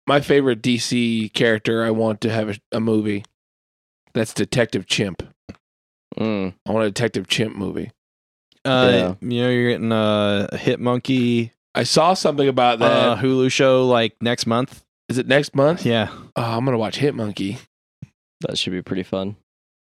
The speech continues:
Speaker 2: Uh, I, similar page, different character.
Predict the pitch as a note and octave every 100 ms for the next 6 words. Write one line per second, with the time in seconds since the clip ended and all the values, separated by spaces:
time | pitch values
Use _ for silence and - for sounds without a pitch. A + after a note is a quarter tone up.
0 | _ _ _ _ _ _ - A#2 A#2 A2
1 | - A#2 A#2+ D3 C3+ A2 - _ _ _
2 | _ _ _ _ - - F3+ C#3+ A#2+ C3
3 | A#2+ B2 A#2+ A#2+ A#2 A2 A#2 G#2 - B2+